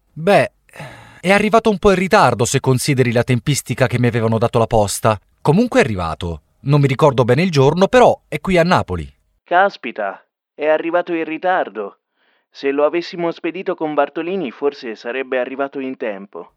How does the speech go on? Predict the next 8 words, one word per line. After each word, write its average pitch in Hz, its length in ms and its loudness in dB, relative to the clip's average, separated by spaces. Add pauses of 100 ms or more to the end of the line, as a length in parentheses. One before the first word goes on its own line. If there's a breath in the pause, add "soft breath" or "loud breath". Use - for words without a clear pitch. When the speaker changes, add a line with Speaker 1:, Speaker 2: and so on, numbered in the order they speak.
(120)
Speaker 1:
Ma 208 360 2
avevi 208 440 2
così 214 240 0
tanta 214 260 2
urgenza, 160 580 0
zio? 85 500 -4 (200)
Speaker 2:
Eh, 147 240 0
certo, 117 760 -4